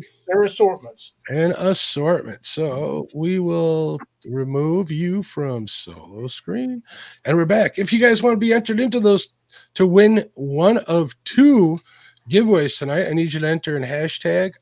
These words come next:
Speaker 2: I love panfish in the chat, like, just like Matt and A J H. Hello, A J. How are you? S-, uh,
Speaker 1: No,
Speaker 2: sorry
Speaker 1: I, uh,
Speaker 2: earlier.
Speaker 1: <clears throat> I
Speaker 2: Valerie,
Speaker 1: was
Speaker 2: how you doing?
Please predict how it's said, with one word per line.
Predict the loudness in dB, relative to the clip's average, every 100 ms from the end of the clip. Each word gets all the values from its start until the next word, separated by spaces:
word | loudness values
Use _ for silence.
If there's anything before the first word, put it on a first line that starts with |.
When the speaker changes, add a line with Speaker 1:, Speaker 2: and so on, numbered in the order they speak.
| -8
Speaker 2:
I | -6
love | -6 -8 -10
panfish | -8 -2 -2 -2 -6 -8 -10
in |
the | -12
chat, | -12 -6 -2 -2 -4 _ _ _ _ _ _ _ _ _ _
like, | -8 -8
just | -8 -6 -4
like | -6
Matt | -4 -2 -2 -2
and | -6 -4
A | -4
J | -4 -4 -6
H. | -6 -6 -2
Hello, | 0 2 4
A | 2 2
J. | 0 -2
How | 0 -2
are | -2
you? | -2 -4 _
S-, | -18 -16 -10
uh, |
Speaker 1:
No, | -2
Speaker 2:
sorry | 2 2
Speaker 1:
I, | 2 2
uh, | -2 -4 -16 _ -8
Speaker 2:
earlier. | -6
Speaker 1:
<clears throat> | -6 -6 -8 -16 _ -20 -20 _ _ _ _ -6
I |
Speaker 2:
Valerie, | 0 2 4 2 2
Speaker 1:
was | 0
Speaker 2:
how |
you | -2
doing? | -4 -6 -6